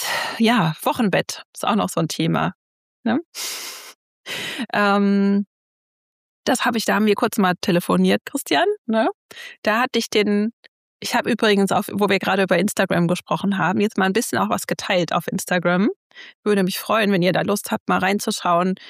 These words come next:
wie war die Geburt, auch mal in Bildern ein paar übers Wochenbett und Tipps und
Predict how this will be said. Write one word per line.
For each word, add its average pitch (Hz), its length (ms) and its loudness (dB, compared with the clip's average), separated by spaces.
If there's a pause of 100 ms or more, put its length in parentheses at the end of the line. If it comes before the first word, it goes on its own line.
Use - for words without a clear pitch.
(160)
wie 185 120 -2
war 180 120 2
die 180 120 0
Geburt, 180 500 0
auch 185 100 -4
mal 185 120 2
in 180 140 0
Bildern 190 580 2
ein 196 80 -2
paar 180 420 0
übers 185 260 -2
Wochenbett 180 560 0
und 180 160 -4
Tipps - 340 -4
und 202 280 -2